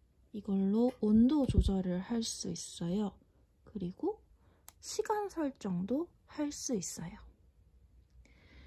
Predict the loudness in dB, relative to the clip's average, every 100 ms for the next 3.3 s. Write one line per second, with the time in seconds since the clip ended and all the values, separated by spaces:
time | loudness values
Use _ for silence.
0 | -20 -20 -20 -20 -20 -16 -2 4 6 6
1 | 2 -2 2 4 4 4 2 2 2 0
2 | -8 -20 -20 -20 -14 -4 0 0 2 2
3 | 0 -2